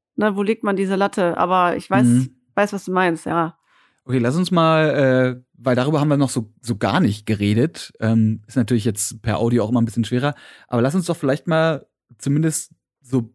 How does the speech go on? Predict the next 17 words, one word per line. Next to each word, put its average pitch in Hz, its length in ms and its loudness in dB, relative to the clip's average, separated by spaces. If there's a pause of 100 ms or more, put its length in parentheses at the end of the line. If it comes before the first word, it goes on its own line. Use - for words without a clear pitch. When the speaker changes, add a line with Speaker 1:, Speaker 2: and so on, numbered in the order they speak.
Speaker 2:
bruchstückhaft 147 840 -4
den, 131 220 2
den 123 180 0
Prozess - 380 -4
eines 110 220 -2
Cosplays 104 540 -4
bauen. 117 280 0
Und 123 100 2
lass 131 160 0
uns 165 120 0
als 117 140 0
Beispiel 202 420 0
doch 139 160 2
mal 139 140 2
eins 156 320 0
nehmen, 160 360 0
ja, 123 200 -8